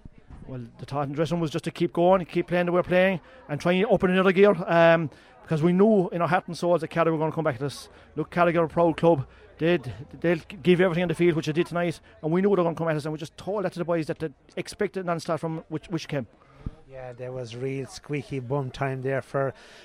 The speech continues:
Speaker 2: for Ballyhay there, sort of in the middle of the second half. Nothing was going right.
Speaker 1: Yeah, look, I suppose that's true, but that's down to, I suppose, Carrick put the pressure on us. But to be fair to all lads, they kept battling and battling. The hop of the ball might go the opposite way to us at times, but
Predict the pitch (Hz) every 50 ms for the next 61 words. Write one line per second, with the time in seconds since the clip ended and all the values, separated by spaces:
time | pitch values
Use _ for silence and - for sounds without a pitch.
0 | - _ - 147 147 135 120 143 135 131 135 135 131 113 117 139 143 139 139 131
1 | 131 135 135 135 123 - - 147 135 120 143 127 131 139 135 135 143 139 143 143
2 | 151 160 160 139 143 147 143 131 139 131 - - 156 135 - 147 135 123 127 135
3 | 139 139 127 - - - - - - - 156 175 156 - 165 143 139 139 131 123
4 | 120 127 139 139 135 131 131 131 120 - - - _ - - - - - - -
5 | - - 175 202 208 220 220 226 226 - - 190 175 - - 180 190 160 - -
6 | - - 170 - - - 170 170 175 180 139 165 165 160 - - - 165 160 156
7 | 147 - 160 156 165 156 - - 156 147 - - - 151 160 170 - - 160 -
8 | 156 - 165 151 - 160 151 151 156 - - 160 - _ 196 175 202 185 - -
9 | 208 214 196 - 196 196 185 180 175 147 180 - - 156 131 _ - 214 196 175
10 | - 196 180 170 139 185 196 170 - 180 190 190 - - - - - - - -
11 | 147 143 185 - 185 170 180 185 185 185 180 147 175 175 170 175 180 165 - -
12 | 170 180 196 196 - - 180 - 175 - 180 185 190 180 143 185